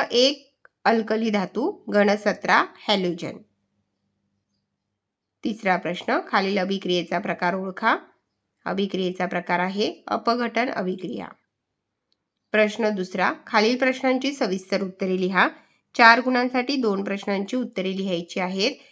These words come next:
एक, न्यूटनचा गुरुत्वाकर्षणाचा सिद्धांत लिहा, त्याचे समीकरण मांडा. उत्तर, विश्वातील प्रत्येक वस्तू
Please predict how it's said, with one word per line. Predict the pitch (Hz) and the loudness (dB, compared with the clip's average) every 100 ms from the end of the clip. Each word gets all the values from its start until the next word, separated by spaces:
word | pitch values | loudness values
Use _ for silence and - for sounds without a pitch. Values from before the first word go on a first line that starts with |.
| _ - | _ 2
एक, | 240 226 185 - _ | 6 6 2 -12 _
न्यूटनचा | 214 233 240 277 269 285 | -2 -2 0 -2 2 2
गुरुत्वाकर्षणाचा | 269 214 214 226 247 202 202 208 202 202 214 | 2 -2 -4 -2 0 -2 -4 -2 -2 -2 -4
सिद्धांत | 214 180 190 185 180 | -4 -8 -6 -6 -6
लिहा, | 185 190 190 | -8 -2 -2
त्याचे | 294 - 202 233 | -2 -6 -6 -6
समीकरण | 247 196 170 170 175 190 | -6 -6 -6 -6 -6 -2
मांडा. | 233 202 190 165 _ _ _ _ - | 0 0 -2 -12 _ _ _ _ -6
उत्तर, | 233 - 233 233 247 _ _ | -6 -2 0 0 -2 _ _
विश्वातील | 208 247 - 277 285 311 311 | -2 0 4 2 4 2 2
प्रत्येक | 240 214 240 240 - | 0 -2 -4 -4 -2
वस्तू | 240 - 202 | -2 -2 -6